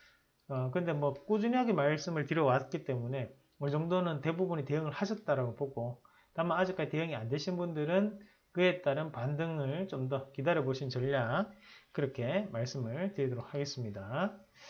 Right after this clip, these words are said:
자, 어, 그러면 요렇게 오늘 시장을 한번 다 같이 정리를 해봤고,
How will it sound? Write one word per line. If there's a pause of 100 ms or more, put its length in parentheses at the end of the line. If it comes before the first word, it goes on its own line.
(340)
자,
어,
그러면
요렇게
오늘
시장을
한번
다
같이
정리를
해봤고,